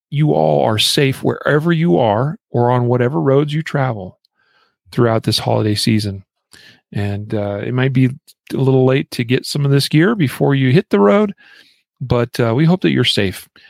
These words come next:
in your travels and that, uh, you are able to, um, add to your own personal protection and preparedness at some point, uh, in, uh, making sure you have the, the gear and, and, and information and training you need.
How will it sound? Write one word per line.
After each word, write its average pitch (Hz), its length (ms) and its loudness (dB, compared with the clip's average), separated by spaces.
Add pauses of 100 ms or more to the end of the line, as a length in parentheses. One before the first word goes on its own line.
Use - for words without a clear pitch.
(180)
in 127 80 -2
your 107 100 -4
travels 104 520 -4
and 107 200 -8
that, 107 200 -10
uh, 110 120 -6
you 107 260 -8
are 107 120 -2
able 107 280 2
to, 104 400 -2 (640)
um, 101 400 -8 (300)
add 120 460 -2
to - 140 -4
your 113 360 0
own 120 200 0
personal 117 460 0
protection 127 640 -2
and 110 240 -2
preparedness 117 800 -2 (340)
at - 120 -4
some 127 260 -2
point, 110 320 -2 (1300)
uh, 101 320 -4
in, 107 340 -6
uh, 107 180 -4
making 117 260 -4
sure - 140 -4
you 151 60 4
have 147 160 2
the, 165 180 0
the 139 180 -2
gear 123 300 0
and, 135 280 -4
and, 120 260 -8
and 113 300 -10
information 135 520 -2
and 117 120 -2
training 123 240 -2
you 120 100 0
need. 104 300 -2